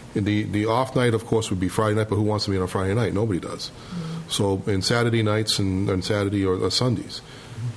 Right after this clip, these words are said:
Speaker 1: Um, so, again, it's, um,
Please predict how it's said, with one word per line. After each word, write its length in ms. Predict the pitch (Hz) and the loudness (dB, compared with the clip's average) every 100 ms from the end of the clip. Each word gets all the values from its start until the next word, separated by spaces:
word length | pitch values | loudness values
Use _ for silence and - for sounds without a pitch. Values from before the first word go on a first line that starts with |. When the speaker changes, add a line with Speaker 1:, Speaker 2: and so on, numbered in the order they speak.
| 101 | -2
Speaker 1:
Um, 400 | 98 95 95 95 - - - - - - - - | -2 0 -2 -4 -12 -20 -20 -20 -20 -18 -18 -10
so, 360 | - 117 107 107 - - - - - - - - - - | -2 2 2 0 -6 -16 -20 -20 -20 -20 -18 -18 -8 -2
again, 540 | 104 139 120 110 107 - - - - - - - | 2 4 4 2 -2 -8 -18 -20 -20 -20 -18 -10
it's, 560 | - 120 113 107 - - | -6 0 0 0 0 2
um, 520 | 107 107 104 101 98 | 2 2 2 0 -2